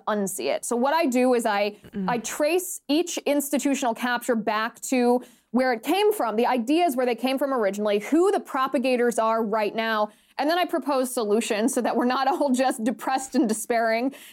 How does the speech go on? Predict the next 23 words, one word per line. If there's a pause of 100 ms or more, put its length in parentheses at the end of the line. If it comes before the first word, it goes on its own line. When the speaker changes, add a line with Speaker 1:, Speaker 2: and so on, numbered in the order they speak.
Speaker 1:
thinking
that
we've
been
captured
by,
by
communists. (580)
Speaker 2:
Well,
thank
you
for
providing
those
solutions,
'cause
it
does
get
depressing.
Honestly,
you
look